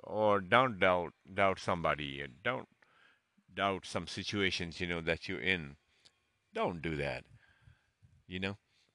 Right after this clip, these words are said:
That happens often. And that becomes such a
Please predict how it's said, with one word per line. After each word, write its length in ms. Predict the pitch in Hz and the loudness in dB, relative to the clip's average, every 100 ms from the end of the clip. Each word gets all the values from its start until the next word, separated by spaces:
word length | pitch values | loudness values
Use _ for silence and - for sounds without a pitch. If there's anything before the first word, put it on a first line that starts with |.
| _ _ _ _ _ - - | _ _ _ _ _ -20 -2
That 160 | 117 120 | 0 4
happens 400 | 113 98 95 85 | 4 4 0 0
often. 360 | 87 - - - _ _ _ _ _ _ _ _ _ _ _ _ _ _ _ _ _ _ _ _ _ _ _ _ _ _ _ _ _ _ _ _ _ _ _ _ _ _ _ _ _ _ _ _ _ - | 0 0 -12 -20 _ _ _ _ _ _ _ _ _ _ _ _ _ _ _ _ _ _ _ _ _ _ _ _ _ _ _ _ _ _ _ _ _ _ _ _ _ _ _ _ _ _ _ _ _ -6
And 540 | 117 117 113 113 117 - _ _ | 0 2 4 2 0 -10 _ _
that 220 | 110 156 170 | 0 2 2
becomes 420 | 175 165 135 123 | 4 4 4 0
such 480 | - - 147 147 | -4 4 4 6
a 120 | 151 | 2